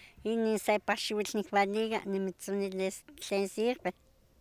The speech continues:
inin sirve pero primero ik se tlachpana, sekimanohjohilpia tlamo kowitl ik sekitlania iyakapan,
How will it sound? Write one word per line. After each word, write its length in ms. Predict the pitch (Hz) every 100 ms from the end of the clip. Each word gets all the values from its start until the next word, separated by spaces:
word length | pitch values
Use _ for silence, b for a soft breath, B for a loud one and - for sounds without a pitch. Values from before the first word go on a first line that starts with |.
| _ _ b b b b b b b b -
inin 300 | 214 226 226
sirve 500 | - 233 240 240 233 -
pero 340 | 190 180 165 -
primero 540 | 185 196 233 285 302
ik 160 | 277 208
se 220 | - 190
tlachpana, 680 | - - - 208 226 190 - B B B B
sekimanohjohilpia 1400 | - 202 196 196 196 202 196 180 175 180 - - 226 233 -
tlamo 320 | 208 208 202
kowitl 400 | - 208 196 202
ik 100 | 190
sekitlania 880 | - 196 190 - 190 190 202 214 208 B B B -
iyakapan, 600 | 202 196 208 - 233